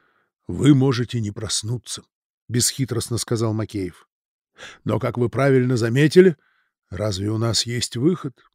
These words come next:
«М, пожалуй, нет», согласился Павел. «Ваше здоровье». В несколько глотков он выпил горчащую жидкость и улегся на предусмотрительно освобожденный остальными диван.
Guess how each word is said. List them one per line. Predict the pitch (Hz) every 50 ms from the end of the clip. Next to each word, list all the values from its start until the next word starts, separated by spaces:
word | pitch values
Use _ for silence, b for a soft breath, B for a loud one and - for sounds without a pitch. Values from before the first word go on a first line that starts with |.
| _ _ _ _ _ _ _ _ _ _ _ _ _ _ _ _ _ _ _
«М, | 110 101 101 104 104 95 80 -
пожалуй, | 107 104 101 127 143 165 180 180
нет», | 156 131 131 143 143 - - _ _ -
согласился | - - 117 113 101 - 139 120 - 123
Павел. | 95 120 120 117 120 117 107 - _ _ _ _ _ _ _ _ _ _ _ _ _ _ _
«Ваше | - 131 175 135 147
здоровье». | 139 127 131 120 113 104 95 80 - _ _ _ _ _ _ _ _ _ _ _ _ _ _ _ _ _ _ _ _ _ _ -
В | - 110
несколько | 170 220 190 - 190 170 143 175
глотков | 160 151 170 170 151 - - 190 180 - 165
он | 160 143 120
выпил | 110 151 156 123 151 147 135
горчащую | 120 110 120 131 123 110 - - 156 156 139 - - - - 135 127 120
жидкость | 110 110 147 170 - - - 156 - - -
и | 135
улегся | 127 123 123 123 131 143 131 - - - 131
на | 123 123
предусмотрительно | 107 117 117 117 107 - 117 113 104 - 143 170 139 - 165 156 151 143
освобожденный | 135 - - 120 107 110 110 92 82 85 117 139 139 131 127 131 131
остальными | - - - - - - 117 98 95 98 101 104 98 98
диван. | 87 85 87 80 73 69 -